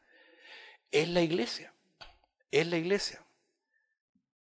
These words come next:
Tuvo que pasar décadas, ¿cierto? Décadas más tarde, el Señor levanta un rabino llamado Saulo de Tarso, que después pasó a ser Pablo, ¿no es cierto? Que dejó claramente establecida la enseñanza de que la iglesia es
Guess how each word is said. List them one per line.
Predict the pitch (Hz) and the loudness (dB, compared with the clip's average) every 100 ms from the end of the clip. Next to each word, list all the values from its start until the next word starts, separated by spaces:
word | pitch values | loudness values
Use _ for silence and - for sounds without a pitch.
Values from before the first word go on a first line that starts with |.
| _ | _
Tuvo | 165 165 | 2 4
que | 151 | 4
pasar | 147 - 156 131 | 2 6 8 10
décadas, | 196 - 120 123 - - - | 8 8 2 0 -6 -12 -10
¿cierto? | - 139 - 135 | -6 -4 -2 2
Décadas | 170 160 131 131 | 2 4 2 0
más | 131 | -8
tarde, | - 160 156 170 180 - - | 6 8 8 2 -6 -10 -8
el | - 123 | -4 -2
Señor | 135 143 | -2 -2
levanta | 143 135 147 139 147 | 2 4 4 2 -2
un | 139 | 4
rabino | 151 175 208 226 233 - _ _ _ - - - - | 6 8 8 6 2 -6 _ _ _ -20 -20 -20 -6
llamado | 135 139 165 165 151 135 | 4 6 8 8 8 4
Saulo | - 175 170 165 165 | 8 12 12 12 6
de | 165 | 10
Tarso, | 175 196 - 202 208 | 12 12 10 6 4
que | - | 0
después | 143 - 165 | -2 0 0
pasó | - 151 - | 4 4 4
a | 147 | 4
ser | 175 151 | 4 10
Pablo, | - 180 120 123 | 12 12 12 4
¿no | 135 | 0
es | |
cierto? | - 175 - 196 - - - - - - | 0 -2 -2 -6 -8 -20 -20 -20 -12 6
Que | 170 | 8
dejó | 160 147 185 180 | 8 6 4 6
claramente | 185 196 185 196 196 190 | 8 10 8 6 2 0
establecida | - 170 160 151 - 180 165 | 2 4 4 4 6 6 8
la | |
enseñanza | 160 151 151 165 165 170 | 4 2 0 0 0 0
de | 147 147 | 0 0
que | 156 | 0
la | 139 | 2
iglesia | - 147 202 226 240 226 - | 0 4 4 6 6 6 8
es | - 226 247 - | 10 10 10 4